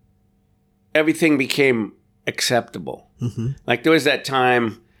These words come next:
Speaker 1: with the, with the frickin' slipper, Kelly's fr-, eight. We couldn't make boards over nineteen inches wide.
Speaker 2: <laughs>
Speaker 1: In, like, the nineties.
Speaker 2: Yeah.
Speaker 1: They're clear.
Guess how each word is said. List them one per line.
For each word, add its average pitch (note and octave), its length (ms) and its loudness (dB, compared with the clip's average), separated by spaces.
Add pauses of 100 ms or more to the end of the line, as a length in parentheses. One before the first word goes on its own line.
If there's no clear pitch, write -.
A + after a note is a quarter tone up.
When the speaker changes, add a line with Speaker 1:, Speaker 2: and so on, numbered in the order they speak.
(120)
Speaker 1:
with A#2 180 -4
the, A2+ 180 0
with A#2 260 -2
the A2 80 0
frickin' A2+ 600 -2
slipper, A#2 560 2
Kelly's A2+ 760 -2 (300)
fr-, - 200 -8 (260)
eight. A#2 320 -2 (800)
We G3+ 100 2
couldn't A#3+ 280 4
make G3 220 2
boards D3+ 420 2
over C#3 340 2 (160)
nineteen B2 440 2
inches G2+ 300 -4
wide. F#2+ 400 -4 (640)
Speaker 2:
<laughs> - 680 0
Speaker 1:
In, C#3 140 4
like, C3 220 2
the C3 60 2
nineties. G#2 520 0
Speaker 2:
Yeah. F#2+ 220 0 (300)
Speaker 1:
They're A#2+ 120 0
clear. C#3+ 380 2